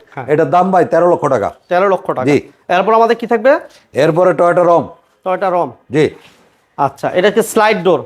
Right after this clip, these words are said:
Speaker 2: হ্যাঁ, স্লাইড ডোর।
Speaker 1: One
Speaker 2: এটা,
Speaker 1: door power?
Speaker 2: এটা এই ডোরটা পাওয়ার।
Speaker 1: পাওয়ার।
Speaker 2: এই
Speaker 1: এটা
Speaker 2: ডোরটা
Speaker 1: তিনটা
Speaker 2: পাওয়ার।
Speaker 1: জায়গা থেকে কন্ট্রোল করা যাবে, নিজে হাতে ধরে করতে পারবেন, স্টিয়ারিং হুইল থেকে করতে পারবেন,
Speaker 2: জি।
Speaker 1: এবং চাবি দিয়ে করতে পারবেন, ঠিক আছে, রিমোট কন্ট্রোল করতে পারবেন। দেখেন,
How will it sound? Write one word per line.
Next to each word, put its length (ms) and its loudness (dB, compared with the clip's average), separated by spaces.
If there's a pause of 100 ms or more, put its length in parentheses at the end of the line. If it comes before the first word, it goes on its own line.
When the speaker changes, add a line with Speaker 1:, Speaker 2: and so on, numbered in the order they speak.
(120)
Speaker 2:
হ্যাঁ, 200 2
স্লাইড 280 0
ডোর। 160 2
Speaker 1:
One 60 0
Speaker 2:
এটা, 100 2
Speaker 1:
door 280 2
power? 260 2
Speaker 2:
এটা 260 0
এই 260 2
ডোরটা 320 0
পাওয়ার। 320 2 (380)
Speaker 1:
পাওয়ার। 240 -2
Speaker 2:
এই 340 -8
Speaker 1:
এটা 100 0
Speaker 2:
ডোরটা 180 2
Speaker 1:
তিনটা 120 2
Speaker 2:
পাওয়ার। 180 4
Speaker 1:
জায়গা 160 4
থেকে 120 0
কন্ট্রোল 260 -2
করা 100 -2
যাবে, 100 -2
নিজে 200 0
হাতে 240 -2
ধরে 160 0
করতে 200 -2
পারবেন, 240 0
স্টিয়ারিং 300 0
হুইল 120 0
থেকে 140 -2
করতে 200 -2
পারবেন, 200 2
Speaker 2:
জি। 100 0 (220)
Speaker 1:
এবং 320 2
চাবি 240 2
দিয়ে 140 2
করতে 220 0
পারবেন, 300 2 (220)
ঠিক 80 -4
আছে, 240 0
রিমোট 260 0
কন্ট্রোল 280 2
করতে 180 0
পারবেন। 240 2 (520)
দেখেন, 200 -2